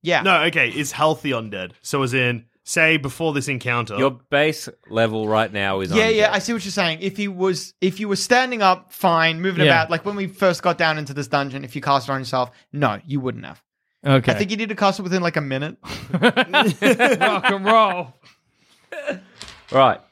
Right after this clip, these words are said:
Speaker 3: my turn.
Speaker 1: <laughs> And it takes a minute to cast the undead spell anyway, so.
Speaker 4: Look.
Speaker 1: All right, yes, sorry, it's Samet's turn.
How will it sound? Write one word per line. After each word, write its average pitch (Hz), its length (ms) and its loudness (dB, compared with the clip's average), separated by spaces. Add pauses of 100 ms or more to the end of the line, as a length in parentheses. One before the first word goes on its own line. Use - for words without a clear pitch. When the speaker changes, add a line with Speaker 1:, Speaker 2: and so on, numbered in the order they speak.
(140)
Speaker 3:
my 147 200 2
turn. 110 380 -6
Speaker 1:
<laughs> - 60 -18
And 202 200 0
it 208 120 -4
takes 196 460 -2
a 143 80 0
minute 123 320 -2
to 143 80 -4
cast 127 400 0
the 135 100 0 (240)
undead 131 540 2
spell - 360 -2
anyway, 120 320 -2
so. 123 320 0 (100)
Speaker 4:
Look. 131 480 -2 (540)
Speaker 1:
All 160 80 4
right, 147 140 2
yes, 185 200 0
sorry, 151 280 4
it's 151 160 -2
Samet's 165 320 2
turn. 208 280 0